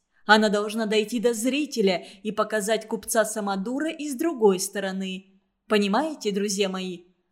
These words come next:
Гордей Карпыч — это не случайный человек, это образ купца, это тип, который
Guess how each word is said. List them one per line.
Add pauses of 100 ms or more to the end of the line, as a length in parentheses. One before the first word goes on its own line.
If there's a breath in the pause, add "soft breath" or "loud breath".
(140)
Гордей
Карпыч —
это
не
случайный
человек, (260 soft breath)
это
образ
купца, (340)
это
тип, (320 soft breath)
который